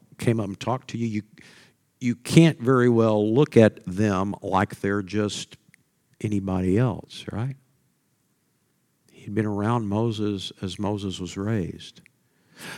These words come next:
But anyway, Moses commits murder and Moses runs off into the wilderness, but he's not such a bad egg, right? He runs across these girl shepherds who are out there shepherding their sheep,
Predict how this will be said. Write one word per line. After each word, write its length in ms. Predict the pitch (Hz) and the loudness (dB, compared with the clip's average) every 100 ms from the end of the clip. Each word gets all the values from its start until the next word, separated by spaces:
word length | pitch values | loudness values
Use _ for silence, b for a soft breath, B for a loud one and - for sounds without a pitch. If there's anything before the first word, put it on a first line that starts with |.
| B | B
But 120 | 147 | 12
anyway, 480 | 208 220 143 117 127 | 12 12 10 10 10
Moses 460 | 123 175 180 175 | 12 12 12 8
commits 380 | - 165 151 156 | 8 10 10 8
murder 480 | 143 147 139 151 147 | 6 6 6 6 4
and 100 | 110 | 4
Moses 400 | 117 160 143 123 | 6 4 4 2
runs 260 | 131 160 151 | 4 4 6
off 280 | 147 147 143 | 6 6 4
into 160 | 143 | 2
the 100 | 131 | 4
wilderness, 760 | 120 131 139 131 123 127 123 - B B B B B _ - | 4 4 4 4 4 2 0 -8 B B B B B _ 6
but 260 | 170 160 - - - - _ _ _ _ - - | 10 10 8 -18 -20 -20 _ _ _ _ -10 -2
he's 180 | 135 | 0
not 200 | 123 139 | 6 4
such 220 | - 127 - | 4 -2 0
a 60 | |
bad 300 | 113 113 110 | 6 8 8
egg, 320 | 104 107 110 | 10 8 6
right? 280 | 95 101 120 - _ _ _ _ - | 4 4 4 2 _ _ _ _ -8
He 140 | - | -2
runs 260 | 120 131 131 | 2 2 0
across 380 | 123 131 123 - | 0 -2 -2 -2
these 180 | 117 | -4
girl 280 | 104 123 131 | -2 0 0
shepherds 520 | 117 117 117 123 104 | 0 0 2 0 -2
who 140 | - 101 | -4 0
are 120 | 101 | 4
out 180 | 107 - | 2 2
there 300 | 107 110 104 - - | 0 0 -2 -6 -14
shepherding 640 | - 120 - 104 104 98 - _ _ - | -2 -2 0 -2 -2 -4 -14 _ _ -8
their 160 | 98 | -6
sheep, 500 | 92 - 104 131 139 | -6 -4 0 0 -2